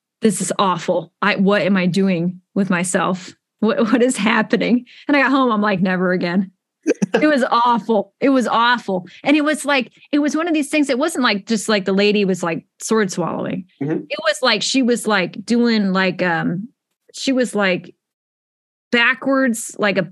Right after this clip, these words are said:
Speaker 1: backflip, st-, handstand. I don't know what it was.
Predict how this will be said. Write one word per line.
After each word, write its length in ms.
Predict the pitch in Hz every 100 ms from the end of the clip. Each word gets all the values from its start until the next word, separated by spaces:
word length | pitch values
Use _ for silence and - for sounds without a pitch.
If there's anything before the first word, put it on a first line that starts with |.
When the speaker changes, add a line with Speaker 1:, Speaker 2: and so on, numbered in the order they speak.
| -
Speaker 1:
backflip, 680 | 233 240 247 - 254 247 233 _ -
st-, 320 | - - 214
handstand. 720 | 226 247 240 233 254 233 -
I 120 | - 320
don't 100 | 294
know 120 | 247
what 160 | 240
it 120 | 226 202
was. 380 | 185 180 -